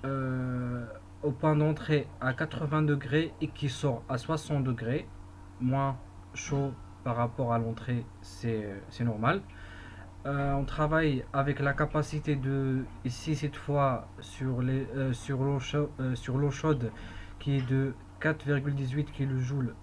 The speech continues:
par kilogramme par degré, et on travaille avec la formule ρ qui est égale à mille kilogrammes par mètre cube. Alors la première question était, c'est de déterminer et de positionner,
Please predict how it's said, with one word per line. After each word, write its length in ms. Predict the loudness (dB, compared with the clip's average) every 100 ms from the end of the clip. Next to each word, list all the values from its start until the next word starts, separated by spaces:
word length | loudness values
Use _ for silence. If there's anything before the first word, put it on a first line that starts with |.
| -4
par 160 | -4
kilogramme 480 | 0 0 2 2 2 -2 -12 -16 -4
par 140 | -2 0
degré, 440 | -2 -2 -2 -2 -8 -16 -18 -18 -8 0
et 120 | 2
on 80 | 2
travaille 400 | 0 2 4 4
avec 260 | 2 0
la 140 | -2 -2
formule 400 | 0 2 0 -4 -8 -8
ρ 440 | -4 0 0 -2 -6 -16 -14
qui 100 | -10
est 160 | -2 0
égale 280 | 2 0 0 -2
à 80 | 0
mille 220 | 2 0 -4 -4
kilogrammes 440 | -2 0 0 0
par 180 | 0 0
mètre 180 | 0 -4
cube. 140 | -10 -10 -16 -14 -14 -12 -12 -2
Alors 260 | 2 4 4
la 120 | 0
première 320 | 0 -2 0
question 460 | -2 -4 0 0 0 -6 -16 -6 -2
était, 420 | 0 4 4 2 -4 -16 -16 -16 -16 -18 -16 -14
c'est 340 | -6 2 2 2
de 200 | 0 0
déterminer 800 | 4 2 4 4 4 4 4 2 -2
et 60 | -2
de 140 | 0
positionner, 800 | 0 2 2 2 2 4 4 2